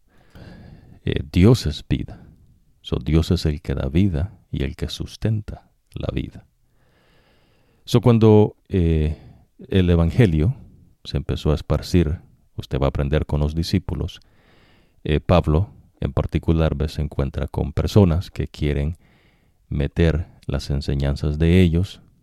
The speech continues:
de sus dioses falsos, con las enseñanzas del verdadero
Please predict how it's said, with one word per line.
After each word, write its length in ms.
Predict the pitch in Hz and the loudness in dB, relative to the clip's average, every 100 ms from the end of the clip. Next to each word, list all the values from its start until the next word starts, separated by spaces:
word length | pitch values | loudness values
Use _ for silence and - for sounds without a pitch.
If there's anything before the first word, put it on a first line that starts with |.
| - | -14
de 120 | - | -10
sus 240 | 67 67 - | -8 -8 -4
dioses 360 | 71 - 78 | -4 -2 -4
falsos, 520 | - 107 85 85 - _ _ _ _ _ _ - | 0 0 0 -4 -8 _ _ _ _ _ _ -6
con 160 | 76 | -4
las 180 | 71 71 | -2 -2
enseñanzas 840 | 73 - 76 76 71 - 71 - - _ _ _ | -4 -2 -2 0 -2 -4 -8 -8 -20 _ _ _
del 220 | - 65 | -8 -6
verdadero 840 | 67 67 65 65 67 69 69 - | -4 -4 -4 -4 -2 -2 -2 -6